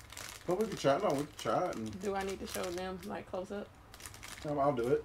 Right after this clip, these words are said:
Speaker 1: You wanna get a soda out too with it, or
Speaker 2: No.
Speaker 1: no? Okay. We're gonna go,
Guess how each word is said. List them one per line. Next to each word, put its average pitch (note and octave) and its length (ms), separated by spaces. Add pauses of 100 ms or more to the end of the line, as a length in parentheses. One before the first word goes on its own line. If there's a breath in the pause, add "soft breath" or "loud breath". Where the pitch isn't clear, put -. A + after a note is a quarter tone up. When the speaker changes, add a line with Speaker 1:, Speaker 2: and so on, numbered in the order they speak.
Speaker 1:
You D3 140
wanna D#3+ 200
get D3+ 120
a C3+ 40
soda E3 280
out D#3 160
too F3+ 200
with F#3+ 140
it, G3+ 180
or C3 220 (720)
Speaker 2:
No. - 0
Speaker 1:
no? D3+ 260 (2500)
Okay. C3+ 260 (2250)
We're E3 200
gonna D3+ 120
go, D3 120